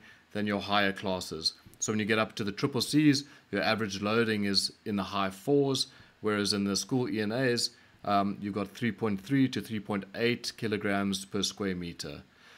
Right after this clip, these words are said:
Um, when you sign up here to use the tool, you're gonna get two emails from me. In one of those emails, there'll be a P D F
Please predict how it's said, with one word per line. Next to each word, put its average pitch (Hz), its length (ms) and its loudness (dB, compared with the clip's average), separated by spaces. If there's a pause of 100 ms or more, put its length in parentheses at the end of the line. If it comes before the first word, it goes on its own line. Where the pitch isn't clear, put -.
(140)
Um, 110 380 4 (520)
when 127 240 2
you 156 100 4
sign 135 340 4
up 131 180 2
here 131 120 2
to 117 120 -4
use 120 220 2
the 110 80 -4
tool, 151 320 0
you're 107 160 -2
gonna 113 140 2
get 107 200 0
two 151 380 0
emails 123 400 0
from 104 200 -2
me. 123 240 0 (300)
In 107 140 -2
one 120 160 4
of 151 80 4
those 131 220 4
emails, 117 540 2
there'll 107 140 0
be 104 120 0
a 98 60 2
P 127 240 0
D 113 160 0
F 104 260 -4